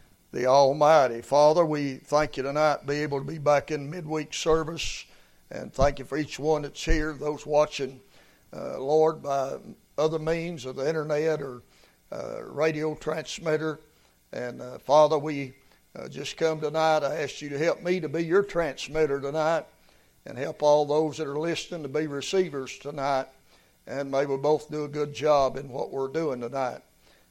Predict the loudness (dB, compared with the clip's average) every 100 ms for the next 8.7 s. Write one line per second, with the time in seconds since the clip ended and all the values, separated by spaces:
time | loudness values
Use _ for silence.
0 | -4 0 4 4 4 -2 -2 -2 -2 0
1 | 0 4 6 4 0 -6 -4 -4 -6 -6
2 | -8 -10 -14 _ _ 2 6 6 4 0
3 | 0 0 -2 -12 -12 -10 -10 -10 -10 -2
4 | -2 0 -4 -8 -14 -10 -10 -2 0 0
5 | -2 _ _ _ _ -10 -8 -6 -8 -4
6 | -4 -4 -10 -12 -6 -6 -6 -10 -2 0
7 | 0 -4 -10 -8 -10 -10 -4 0 0 -4
8 | -14 -18 -12 -8 -4 -4 -4